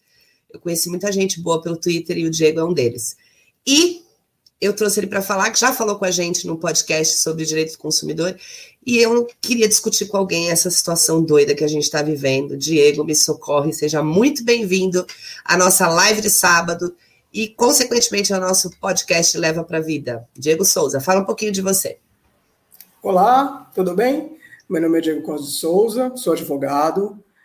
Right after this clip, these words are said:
Speaker 2: é, especialista na área de direito do consumidor e direito do trabalho, e arranho um pouquinho de tentar entender o direito social. E tamo aqui pra tentar explicar um pouco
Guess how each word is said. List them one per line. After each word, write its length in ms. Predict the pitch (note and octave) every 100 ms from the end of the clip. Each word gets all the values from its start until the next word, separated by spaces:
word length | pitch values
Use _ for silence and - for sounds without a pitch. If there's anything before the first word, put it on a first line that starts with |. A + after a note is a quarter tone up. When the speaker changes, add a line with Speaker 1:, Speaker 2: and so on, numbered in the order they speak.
| _ _ -
Speaker 2:
é, 220 | D#3+ D3
especialista 520 | - E3+ E3+ E3+ E3+
na 120 | D#3+
área 120 | D#3 D3+
de 80 |
direito 240 | D3 D3+ D3+
do 80 | C#3+
consumidor 600 | C#3 - D3 C#3+ D3+ D3
e 60 |
direito 260 | C#3 C#3 C#3+
do 80 | C#3
trabalho, 720 | C3+ C3 C#3 C#3 D#3+ B3 C#4 - _ _ _ _ _ -
e 600 | B3 C#4 C#4+ C#4+ C#4 -
arranho 380 | C4+ C4 D#4 D#4+
um 60 |
pouquinho 480 | D#4 C#4+ - C#4+ C#4+
de 80 | C4+
tentar 340 | C4 B3 B3
entender 340 | A#3 A#3+ G3+ F#3+
o 80 | F#3
direito 240 | F3+ F3+
social. 480 | F3+ - - - - _ _ _ _ _ _
E 60 | D#3+
tamo 200 | F#3 G3+
aqui 140 | G3+
pra 140 | G#3
tentar 760 | G#3+ G#3 G3 C4 C#4+ D#4 D#4 - _ -
explicar 1000 | - G#3 G3 F3 F3 F3+ F3+ - - _
um 80 | C4+
pouco 500 | B3+ G#3 A#3 - C#4+